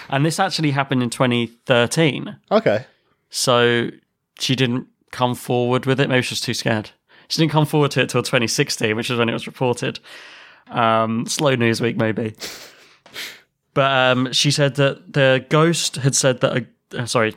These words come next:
Speaker 1: not the gu-, <laughs> the guide. Maybe it was a ghost.
Speaker 2: <laughs>
Speaker 1: The ghost guide. Uh, the guide had said that a ghost of an orphan girl had been spotted many times by a particular tree when they're on their ghost walk in these apparently haunted woods. So people are there taking pictures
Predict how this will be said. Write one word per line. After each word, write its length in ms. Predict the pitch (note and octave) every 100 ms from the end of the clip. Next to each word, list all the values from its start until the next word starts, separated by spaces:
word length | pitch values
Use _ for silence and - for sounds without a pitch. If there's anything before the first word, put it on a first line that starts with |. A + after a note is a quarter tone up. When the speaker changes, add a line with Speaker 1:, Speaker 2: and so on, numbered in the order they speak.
| -
Speaker 1:
not 180 | B2 B2
the 60 |
gu-, 220 | B2 D#3+
<laughs> 80 | G#3+
the 100 | D#3+
guide. 520 | - D3 C3 G#2+ B2 - -
Maybe 220 | C#3+ D3+
it 40 |
was 100 | A#2
a 40 | G#2
ghost. 360 | G#2+ F#3+ - -
Speaker 2:
<laughs> 60 | - - - - -
Speaker 1:
The 60 |
ghost 320 | C3+ D#3+ E3+ -
guide. 320 | A2 G#2 - - - - _
Uh, 220 | C3 B2+
the 100 | B2+
guide 320 | C3+ D#3+ F3
had 140 | E3 D3+
said 200 | D3 B2+
that 120 | C#3
a 60 | B2+
ghost 380 | A#2 C3 C#3+ C#3+
of 100 | C3
an 80 |
orphan 400 | - C3+ C3+ C3+
girl 400 | A#2+ B2+ A#2+ A2 G#2
had 140 | G2+
been 160 | A#2+ A2
spotted 680 | - C3 B2+ A#2 G#2 G2+ -
many 240 | B2 A2+
times 460 | A2 A#2 G#2 G#2 G2+
by 240 | - A2+
a 40 | G#2
particular 460 | A2 A#2 - A2
tree 460 | G#2+ E3 A#2+ A2+ G#2
when 160 | - A2+
they're 140 | A2
on 100 | G#2+
their 100 | G#2+
ghost 360 | G#2 A2+ G#2+ A#2
walk 200 | G#2+ G#2+
in 120 | G#2
these 180 | G#2 G2+
apparently 380 | G#2+ A2 A2+ G2+
haunted 320 | G2+ G2 G2+
woods. 340 | A#2 G#2 - - _ _ _ _ _ -
So 140 | -
people 340 | A#2+ A#2+ A#2
are 180 | A2+ A2
there 300 | G#2+ A2 G#2+
taking 260 | - A#2+ G#2+
pictures 300 | - -